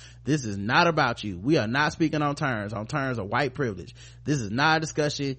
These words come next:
You have lost that one." Some of the students in the video defended their professor, but others can be heard shouting at him before they walk out.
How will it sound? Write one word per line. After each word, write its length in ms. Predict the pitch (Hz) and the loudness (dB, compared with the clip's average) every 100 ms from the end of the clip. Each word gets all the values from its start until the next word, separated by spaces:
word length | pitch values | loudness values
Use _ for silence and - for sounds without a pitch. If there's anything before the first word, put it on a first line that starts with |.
| - - | -10 -6
You 160 | 147 147 | 2 4
have 160 | 98 | 4
lost 320 | 120 143 117 | 0 0 0
that 240 | 131 113 64 | -2 -4 -6
one." 120 | 73 - - - - | -16 -20 -20 -20 -12
Some 220 | - 165 | 0 2
of 60 | 190 | 4
the 60 | |
students 320 | 180 180 170 160 | 6 6 6 2
in 100 | 151 | 0
the 40 | |
video 300 | 147 151 143 | 2 2 2
defended 460 | 131 - 165 165 139 | 0 0 0 2 0
their 120 | 131 | -2
professor, 480 | 117 - 123 127 120 | -2 -2 -2 -2 -2
but 200 | 113 - | -2 0
others 320 | 147 160 151 | 0 0 -2
can 160 | 143 | 0
be 180 | 139 139 | 2 2
heard 300 | 151 135 127 | 2 2 0
shouting 420 | - 135 143 135 | 0 2 2 0
at 100 | 127 | -2
him 280 | 135 131 123 | -2 0 -2
before 260 | 117 135 123 | -2 -2 0
they 80 | 120 | 0
walk 300 | 117 107 117 | 0 -2 -2
out. 260 | 87 - | -4 -8